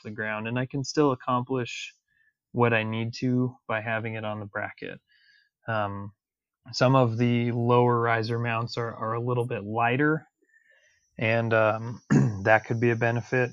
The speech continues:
And, um, when we get into some other stuff later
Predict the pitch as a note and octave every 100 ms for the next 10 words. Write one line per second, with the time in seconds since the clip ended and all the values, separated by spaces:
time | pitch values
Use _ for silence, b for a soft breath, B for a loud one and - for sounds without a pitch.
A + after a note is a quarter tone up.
0 | A2 A2 A2 A2 A2+ A2 G2+ - b b
1 | - A2+ A2 G#2+ A2 E3 _ _ - A#2
2 | A2 G2+ A2+ A2 G#2+ - - A2 - -
3 | _ A#2 A2 A2+ A2 A2